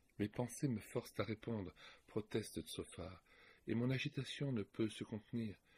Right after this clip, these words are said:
J'ai entendu des reproches qui m'outragent. Job a parlé avec une pleine assurance d'un Rédempteur vivant qui prendra sa défense, qui soutiendra sa cause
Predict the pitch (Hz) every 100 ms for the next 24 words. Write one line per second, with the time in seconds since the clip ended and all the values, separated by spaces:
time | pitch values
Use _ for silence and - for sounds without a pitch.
0 | - - - - 127 - 151 131 110 127
1 | 110 101 - - 104 - - 101 98 -
2 | 87 80 - - - _ _ _ _ _
3 | _ _ _ _ _ - 98 101 101 90
4 | - 98 92 113 123 - - - 98 110
5 | - 107 95 - 113 110 - - 101 110
6 | 110 - 98 98 107 104 98 90 113 90
7 | 113 107 117 120 - - - - - 131
8 | - 120 110 104 107 110 - 101 90 -
9 | - - - - - - - 156 139 123
10 | 127 127 - - - 113 120 -